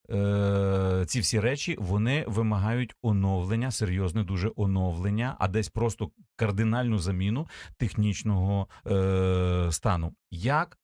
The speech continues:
вам це вдається? Чи є окремі, е, наприклад, урядові програми для, е, того, щоб пере-, е, щ-, щоб відбулося переобладнання, е, поліції?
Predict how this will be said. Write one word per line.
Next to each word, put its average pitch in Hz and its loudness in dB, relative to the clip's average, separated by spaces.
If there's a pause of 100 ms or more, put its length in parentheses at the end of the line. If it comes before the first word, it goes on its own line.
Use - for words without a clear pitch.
вам 101 -2 (120)
це 101 0
вдається? 104 -4
Чи - -6
є 110 0
окремі, 131 -2
е, - -2 (280)
наприклад, 92 -2
урядові 104 0
програми 98 -2
для, 98 -2
е, 92 0
того, 113 -4
щоб 87 -4
пере-, 95 0
е, 113 -4
щ-, 104 -2
щоб 120 0
відбулося 117 -2
переобладнання, 95 -4 (360)
е, 87 2
поліції? 82 -4